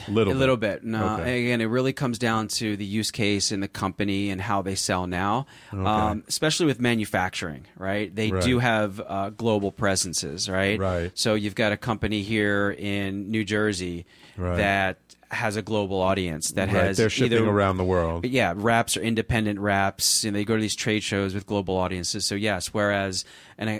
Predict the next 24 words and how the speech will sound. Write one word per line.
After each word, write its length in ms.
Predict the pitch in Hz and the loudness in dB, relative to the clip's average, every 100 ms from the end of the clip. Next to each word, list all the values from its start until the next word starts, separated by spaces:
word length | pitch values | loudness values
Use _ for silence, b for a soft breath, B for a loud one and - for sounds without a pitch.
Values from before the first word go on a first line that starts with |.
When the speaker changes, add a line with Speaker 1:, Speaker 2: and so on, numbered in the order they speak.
| - | -4
Speaker 2:
a 100 | 107 | 0
local 340 | 113 110 107 | 0 0 -2
accountant, 760 | 101 - 139 139 95 98 80 110 | -4 0 2 2 0 -8 -8 -6
a 60 | |
regional 440 | 95 123 113 107 98 | 0 0 2 -2 -2
accounting 440 | - 90 87 87 | -4 -6 -6 -8
firm, 500 | - 90 85 85 87 B B B - | -6 -6 -6 -8 -10 B B B -8
uh, 260 | 92 92 95 | -4 -4 -4
we've 180 | 104 | -6
been 160 | 110 110 | -6 -4
working 280 | 104 95 117 | -4 -4 -6
with 180 | 95 - | -6 -4
Burden 340 | 101 104 98 | -4 -4 -6
L 200 | 95 95 | -8 -8
L 60 | 90 | -8
P 200 | 104 95 | -8 -8
for 160 | 82 | -10
four 260 | - 107 98 | -12 -6 -4
years 380 | 95 101 101 87 | -2 0 -2 -2
now. 340 | 82 80 87 - | -4 -4 -8 -10
Speaker 1:
Uh-huh. 240 | 92 85 92 | -6 -2 0
Speaker 2:
They're 120 | 135 | 2
more 180 | 156 127 | 2 2
regional, 520 | 123 113 107 73 | 0 0 -4 -8